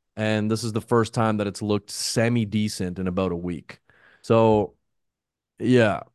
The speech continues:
basically just got stitched up, had a big thing over my eye. The, both the doctors that, uh, stitched me up, they both said that if it was, uh, any lower, that would have been really bad for my eye.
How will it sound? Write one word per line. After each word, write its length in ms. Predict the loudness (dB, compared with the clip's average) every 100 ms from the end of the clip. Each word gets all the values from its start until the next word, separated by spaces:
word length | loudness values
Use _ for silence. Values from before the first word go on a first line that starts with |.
| _ _ _ -14 -2
basically 560 | 2 2 0 -2 -2 -2
just 180 | -4
got 160 | -2 -4
stitched 460 | -4 -2 -2 -2 0
up, 320 | 0 0 _ _ _ _
had 100 | -10
a 40 | -6
big 240 | -6 -4
thing 120 | -2
over 140 | -2 0
my 240 | 2 2
eye. 40 |
The, 80 | 0
both 260 | 2 0 2
the 80 | 2
doctors 400 | 2 2 -2 0
that, 400 | 0 0 -4 -4
uh, 180 | -4
stitched 300 | -4 -6 -4
me 100 | -2
up, 140 | -2 0
they 100 | 0
both 240 | 0 0
said 140 | 0 -2
that 100 | -4
if 140 | -4
it 40 |
was, 200 | -6 -6 -8
uh, 120 | -10 -4
any 180 | 0 2
lower, 400 | 2 4 6 4
that 100 | 4
would 120 | 2
have 80 | 0
been 260 | -2 -6 -8 _ _ _ _
really 340 | 2 4 6
bad 280 | 6 4 4
for 100 | 0
my 120 | -2
eye. 340 | 0 2 0